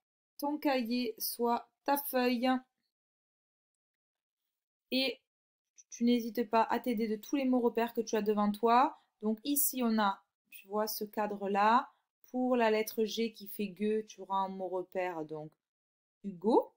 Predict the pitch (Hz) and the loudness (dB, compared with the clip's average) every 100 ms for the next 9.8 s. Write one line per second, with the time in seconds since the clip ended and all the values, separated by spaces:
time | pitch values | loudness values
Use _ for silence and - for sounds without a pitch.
0 | _ - 175 180 175 175 170 190 175 165 | _ -12 -4 -2 -2 -4 -4 -2 0 -2
1 | 160 165 160 202 - _ - 180 151 - | -4 0 0 0 -4 _ -18 -14 -14 -14
2 | - 156 151 233 - _ - - - _ | -16 -14 -8 -8 -8 _ -20 -20 -20 _
3 | _ 277 277 330 - - 208 202 214 202 | _ 2 4 2 0 -2 0 2 4 4
4 | 175 170 220 269 269 _ - - 175 170 | 4 4 4 -2 -10 _ -18 -12 -8 -6
5 | 170 170 _ - 233 226 226 _ _ - | -6 -8 _ -2 0 0 -4 _ _ -6
6 | 208 202 175 160 185 190 247 302 - _ | -6 -4 -6 -6 -8 -2 -2 -4 -14 _
7 | 180 175 165 - 208 233 175 160 185 190 | -14 -12 -10 -8 -4 -2 -2 -4 -6 -8
8 | 262 196 185 180 190 220 254 202 - - | -6 -6 -6 -6 -4 -2 -4 -10 -16 -16
9 | - - _ _ - 196 170 - | -16 -18 _ _ -14 -12 -12 -16